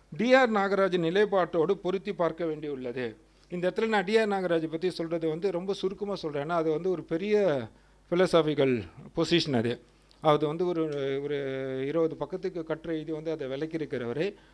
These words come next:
நான் அதோட சாராம்சத்தை ரொம்ப சொல்றேன். அதனால வந்து கொஞ்சம் புரியுது கூட கொஞ்சம் கஷ்டமா இருக்கலாம். ஒருமைவாத நிலைப்பாடு நிச்சயமாக ஒரு ஆன்மீ-, ஆன்மீக முழுமையை கொடுக்கிறது என்றாலும், அது அரசியல் ரீதியாக பயனுள்ள வடிவம் அல்ல என்கிறார் நாகராஜ்.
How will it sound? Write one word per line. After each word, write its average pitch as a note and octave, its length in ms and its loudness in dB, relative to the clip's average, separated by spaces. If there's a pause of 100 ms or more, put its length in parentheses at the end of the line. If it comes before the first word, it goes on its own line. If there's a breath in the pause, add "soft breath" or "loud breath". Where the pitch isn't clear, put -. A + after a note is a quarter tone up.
(120 soft breath)
நான் E3 220 -2
அதோட C#3 220 -6
சாராம்சத்தை E3+ 720 -6
ரொம்ப D#3+ 200 -8
சொல்றேன். D#3+ 340 -4
அதனால F3 300 -4
வந்து F#3+ 240 -6 (120)
கொஞ்சம் F#3+ 320 -2
புரியுது F#3+ 300 -2
கூட F3+ 180 -2
கொஞ்சம் E3+ 220 -8
கஷ்டமா D#3+ 380 2
இருக்கலாம். A#2+ 300 -2 (920 soft breath)
ஒருமைவாத B3 640 4
நிலைப்பாடு F3 800 2 (100)
நிச்சயமாக A3+ 540 2
ஒரு A3+ 200 6
ஆன்மீ-, A3 460 2
ஆன்மீக G#3+ 520 2
முழுமையை G3 460 0
கொடுக்கிறது F3+ 560 0
என்றாலும், C#3+ 640 0 (220 soft breath)
அது D3+ 180 0
அரசியல் G#3 500 0
ரீதியாக D3 720 0 (280 soft breath)
பயனுள்ள A3 560 4
வடிவம் F#3+ 420 2
அல்ல E3 260 0
என்கிறார் D3+ 440 0
நாகராஜ். B2+ 520 -8